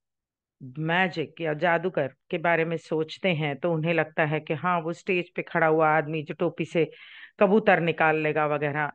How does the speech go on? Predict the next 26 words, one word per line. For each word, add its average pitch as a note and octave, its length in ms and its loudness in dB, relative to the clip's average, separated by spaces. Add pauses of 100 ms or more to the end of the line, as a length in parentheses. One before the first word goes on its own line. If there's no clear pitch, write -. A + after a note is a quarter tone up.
लेकिन C#4 400 -2 (120)
कॉन्फेडरेशन C4 800 -4
का D4+ 120 -4
मैजिक A#3 400 -2 (160)
ऐसा F3+ 300 0
नहीं E3+ 280 0
है, A#2+ 140 -4
वो F#3 180 2
उसके - 380 -2
बारे G#3+ 200 2
में G#3+ 180 -4
बात C#3+ 280 -4
नहीं C3+ 140 -8
कर B2 140 -8
रहे A2 120 -14
हैं। - 80 -18 (600)
वो C#4+ 400 6 (260)
कुदरत D#4+ 520 6
से F3 580 4 (100)
जुड़े A3+ 520 6
हुए, D#3+ 480 2 (840)
अ, F#3 440 4 (260)
उन D#4 260 2
चीजों C#4+ 340 0
की, C#4 320 -2 (640)
<clears throat> F#3 540 -6